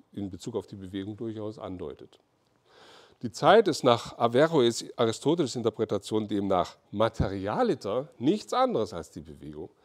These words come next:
Formaliter aber ist die Zeit nur in der Bestimmung durch die individuell gedachte zählende Seele. Anders gesagt, die Zeit existiert ohne die Seele zwar real, aber eben nur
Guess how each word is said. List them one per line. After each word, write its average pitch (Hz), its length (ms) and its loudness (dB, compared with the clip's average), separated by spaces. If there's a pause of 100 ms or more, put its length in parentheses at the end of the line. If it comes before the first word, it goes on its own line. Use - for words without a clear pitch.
(360)
Formaliter 143 1040 0
aber 170 340 0 (400)
ist - 200 -8
die 165 100 -4
Zeit 120 440 0
nur 127 300 4
in 120 100 -4
der 139 120 2
Bestimmung 110 500 -4
durch 117 180 -10
die 202 300 -8
individuell 95 460 0
gedachte 92 480 -8
zählende 90 440 -8
Seele. 127 280 -6 (1080)
Anders 151 320 2
gesagt, 175 520 -2 (840)
die 104 100 -10
Zeit 110 380 0
existiert 135 800 -2
ohne 170 300 0
die 175 120 -8
Seele 165 320 0
zwar 160 320 -4
real, 160 420 -6
aber 123 260 -6
eben 151 340 -2
nur 156 360 2